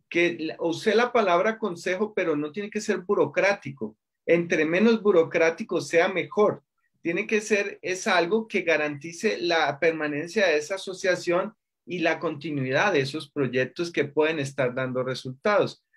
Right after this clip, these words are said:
A veces los colegios pueden generar eso, las asociaciones, pero no necesariamente tiene que ser un espacio estructurado. Yo le he preferido, saben ustedes que yo estoy al frente de un centro de investigación y una maestría,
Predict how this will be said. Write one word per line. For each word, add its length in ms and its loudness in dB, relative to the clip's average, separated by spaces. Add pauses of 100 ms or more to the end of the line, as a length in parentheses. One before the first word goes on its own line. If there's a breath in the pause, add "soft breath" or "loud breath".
(160)
A 120 2
veces 320 2
los 180 2
colegios 580 0
pueden 280 -2
generar 400 -2
eso, 400 -4 (260)
las 300 -2
asociaciones, 1080 -2 (300)
pero 280 4
no 140 0
necesariamente 840 -2
tiene 240 -8
que 140 -2
ser 160 -2
un 120 -4
espacio 440 -2
estructurado. 760 0
Yo 280 2
le 160 4
he 40 4
preferido, 800 0 (240)
saben 320 -2
ustedes 400 2
que 140 -6
yo 80 -6
estoy 220 -2
al 100 2
frente 260 -10
de 60 -8
un 80 -10
centro 320 -2
de 80 -6
investigación 600 0
y 40 -8
una 140 -2
maestría, 800 -2